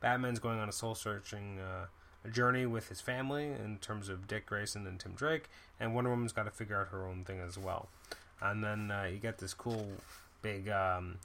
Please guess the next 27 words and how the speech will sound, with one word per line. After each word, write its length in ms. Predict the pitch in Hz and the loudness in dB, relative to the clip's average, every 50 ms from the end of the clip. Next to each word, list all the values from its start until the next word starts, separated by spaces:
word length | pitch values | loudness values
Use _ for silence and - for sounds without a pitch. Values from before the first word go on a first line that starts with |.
| - - 110 | -12 -4 -2
double-page 420 | 117 110 107 107 - 117 107 104 | -2 -2 -2 -2 -2 -2 0 0
spread, 300 | - - - 147 156 147 | 2 6 8 8 8 8
which 160 | 135 123 - | 6 2 0
is 60 | 117 | 0
different 300 | 110 - 151 147 - 160 151 | 2 2 2 2 2 2 2
in 60 | 143 | 2
the 80 | 135 127 | 2 4
original 320 | 117 123 110 120 123 117 | 2 2 2 2 2 2
singles 400 | - - 123 123 120 120 117 107 | 2 0 0 0 0 0 0 0
than 120 | 120 110 | 0 0
it 120 | 104 101 107 | 0 0 2
is 300 | 110 110 110 107 104 - - | 2 2 2 0 -2 -4 -4
on 300 | 110 107 104 98 98 95 | -4 -2 -2 -2 -4 -4
the 300 | 98 98 95 95 95 95 - - - - - - | -4 -4 -4 -4 -6 -8 -10 -16 -20 -20 -16 -8
trade 240 | - - 98 95 | -6 -4 -4 -4
paperback, 600 | - - 151 147 120 - 92 87 98 131 147 - - | 0 0 0 0 0 -2 -2 0 2 0 0 -2 -4
uh, 200 | - 110 104 104 | -2 0 0 0
as 100 | 98 101 | 0 -2
they 220 | 101 98 98 92 - - - - - - - - - | -4 -4 -4 -6 -8 -12 -18 -16 -16 -16 -16 -12 -4
change 300 | - - 156 156 151 127 | 2 4 4 6 6 4
some 160 | 151 143 135 | 4 4 2
characters 600 | - 139 135 135 135 131 - 147 143 143 131 - | 4 6 6 6 6 6 4 4 4 2 2 0
and 140 | 117 110 113 | 0 0 2
move 220 | 117 117 117 113 | 2 2 2 0
some 160 | - 117 110 104 | -2 -4 -4 0
characters 300 | 113 110 104 101 101 104 | 2 0 2 0 0 2
around, 380 | 110 104 107 110 110 107 101 | 4 4 4 4 2 0 -2